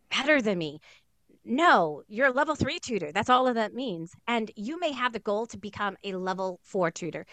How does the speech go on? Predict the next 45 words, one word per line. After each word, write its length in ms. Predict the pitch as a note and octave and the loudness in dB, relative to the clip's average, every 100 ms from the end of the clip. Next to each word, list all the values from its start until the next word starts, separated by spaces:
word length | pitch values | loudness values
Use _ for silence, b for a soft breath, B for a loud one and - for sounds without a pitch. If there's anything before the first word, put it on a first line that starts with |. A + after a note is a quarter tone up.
| B B - | B B -2
If 200 | D#4 D#4+ | -2 -2
you 140 | C#4+ | -4
have 220 | A#3+ G#3 | 0 0
that 160 | G3+ F3 | 0 -4
goal 140 | F3+ | -8
to 60 | F3 | -10
become 220 | F#3 F#3 | -8 -6
a 60 | F3 | -4
level 200 | E3+ E3+ | -4 -6
four 300 | - D#4+ E4+ | -4 -4 -4
tutor, 420 | - F#3+ F3+ F#3 B B _ _ | -2 0 0 -2 B B _ _
I 140 | A3+ C4+ | 2 2
will 120 | D4 | 0
send 240 | A3 G#3 | -4 2
you 80 | A#3 | 4
a 60 | A3+ | 4
checklist 480 | D4+ - A#3 A#3 | 2 2 2 0
to 180 | - A3 - | -2 -4 -2
let 240 | G#3+ G3 | -2 0
you 120 | B3 B3+ | 0 0
know 120 | B3 | 0
exactly 360 | G#3+ A3 B3+ | 2 2 4
what 140 | A#3+ - | 2 2
you 60 | |
<laughs> 80 | C4+ | 0
need 120 | B3+ | 2
to 100 | D4+ | 2
focus 340 | - B3+ B3 B3 | 4 4 4 2
on 140 | A#3 | 4
in 100 | G#3+ | 2
your 100 | G#3 | 0
business. 400 | B3+ D4 F3+ D#3+ B B | -2 -4 -6 -12 B B
It's 180 | A#3+ A3+ | -2 -2
not 200 | B3+ - | -4 -4
meant 200 | A3 B3+ | -4 -4
to 100 | - | -6
be 160 | G#3+ G#3+ | -4 -4
something 340 | A3 G#3 G#3 | -4 -4 -4
that's 220 | F3+ F3+ - | -6 -4 -2
going 300 | G3 F#3+ F#3 | 0 0 -2
to 460 | - F#3+ F3+ F3 B B - G#3 | 0 2 4 2 B B -18 -4
be 240 | G#3+ G3+ | 0 2
like, 220 | F#3 F3 - - | 2 2 0 0
"I'm 220 | G#3+ A3 | 2 2
gonna 200 | G#3+ | 0